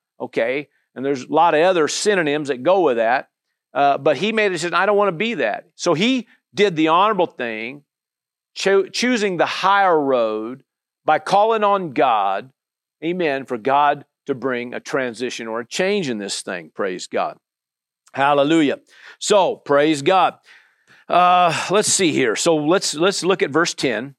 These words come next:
All right, a little bit deeper here. And Jabez called on the God of Israel. So he called on God. All right, so let's look at that. He called on God.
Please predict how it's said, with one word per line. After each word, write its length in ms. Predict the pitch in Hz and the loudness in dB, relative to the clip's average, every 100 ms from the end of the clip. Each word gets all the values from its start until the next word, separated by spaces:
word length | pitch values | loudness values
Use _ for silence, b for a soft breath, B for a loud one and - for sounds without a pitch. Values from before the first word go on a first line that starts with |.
| _ | _
All 100 | 120 | -8
right, 140 | 107 117 | -4 -2
a 20 | |
little 160 | 123 139 | -2 -2
bit 220 | 147 123 | -2 -2
deeper 300 | 127 113 87 | -6 -6 -8
here. 320 | 104 107 143 _ _ _ _ B B | -4 -6 -6 _ _ _ _ B B
And 160 | 123 | -4
Jabez 540 | 120 170 196 190 175 - | 0 2 4 2 2 -2
called 920 | - 226 233 214 156 147 170 196 185 - _ _ _ _ _ _ _ _ - | 0 2 4 4 4 4 2 -2 -6 -14 _ _ _ _ _ _ _ _ -2
on 180 | 156 | -2
the 80 | 135 | 0
God 300 | 123 170 175 | 2 4 4
of 100 | 160 | 2
Israel. 540 | 165 131 107 110 87 - | 0 0 -2 -4 -4 -6
So 160 | - | -6
he 60 | 117 | -6
called 400 | - 180 190 196 | 0 2 4 4
on 200 | 196 196 | 0 0
God. 480 | 143 123 104 113 160 _ _ _ | 0 2 2 0 -4 _ _ _
All 140 | 87 87 | -4 -2
right, 300 | 92 117 - | 0 -2 -4
so 140 | - | -10
let's 240 | 110 143 - | -8 -6 -6
look 200 | 131 - | -8 -8
at 60 | - | -10
that. 200 | 98 117 | -4 -4
He 60 | 131 | -4
called 320 | - 143 143 | -2 0 0
on 180 | 156 165 | -2 -2
God. 360 | 123 107 127 | 0 2 0